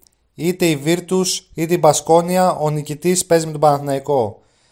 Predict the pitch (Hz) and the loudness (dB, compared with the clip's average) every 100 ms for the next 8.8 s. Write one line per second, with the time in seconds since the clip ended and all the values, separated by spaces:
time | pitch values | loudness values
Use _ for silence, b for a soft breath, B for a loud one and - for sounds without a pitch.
0 | _ _ _ _ _ _ _ _ _ _ | _ _ _ _ _ _ _ _ _ _
1 | 147 165 165 220 226 202 190 220 202 185 | -2 0 4 4 4 2 6 6 6 2
2 | - 214 190 185 180 160 156 139 147 160 | -2 0 0 2 0 -2 -2 -4 0 2
3 | 135 - 165 196 220 208 - 165 190 175 | 2 2 2 4 2 -2 -2 0 2 0
4 | 160 185 180 175 170 - 202 180 143 135 | 0 0 0 -2 0 2 2 2 4 4
5 | 147 165 170 208 202 156 156 156 170 175 | 4 0 -2 -4 -2 -2 -2 -2 0 0
6 | 160 131 - - _ _ _ - 151 156 | 0 -4 -6 -12 _ _ _ -8 -2 2
7 | 185 180 156 147 - 170 180 175 175 165 | 2 2 2 4 4 2 2 0 0 0
8 | 143 160 151 127 110 104 - | 2 2 2 -2 -4 -6 -10